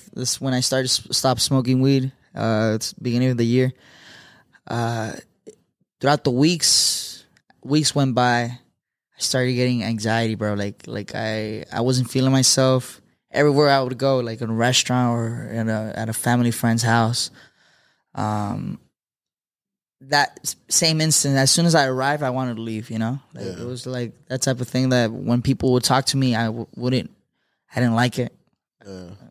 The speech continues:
Speaker 1: Even though I was very social, like, I'm very, I'm a friendly guy, you know? Like, whenever people come up to me, I don't give a fuck. Like, I'll become best friends with you.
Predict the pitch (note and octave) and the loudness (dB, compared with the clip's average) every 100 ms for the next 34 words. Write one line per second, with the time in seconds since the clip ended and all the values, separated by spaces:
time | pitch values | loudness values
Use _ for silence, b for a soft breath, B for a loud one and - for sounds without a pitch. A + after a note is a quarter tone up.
0 | - C3+ D3 D#3 D3+ D3 D3+ B2 C#3+ C#3+ | -10 -2 2 4 4 4 -2 0 0 0
1 | - C#3+ - A#2+ B2 A2+ B2+ A#2 B2+ D3+ | 2 0 0 -2 -2 -2 -4 -2 2 4
2 | C3+ B2 E3 A#2 - - D3 B2+ A#2 A2 | 2 0 -2 -4 -8 -4 -2 -2 -4 -6
3 | A2 A2+ A2+ A#2 G#2+ G#2+ G2 B2+ D3+ E3+ | -8 -8 -10 -10 -14 -16 -6 0 4 4
4 | D3 F3 D#3+ D3+ E3 E3+ - E3+ D#3 D#3 | 2 0 -2 0 2 2 2 2 2 2
5 | B2 A#2 D3 C#3 A#2 A2 A2 C3 B2 C3 | 0 -2 0 2 0 -2 0 0 0 -4
6 | - C3 A#2 A#2 A#2 B2 A2 A#2 - | -2 -2 0 -2 -2 -4 -8 -12 -20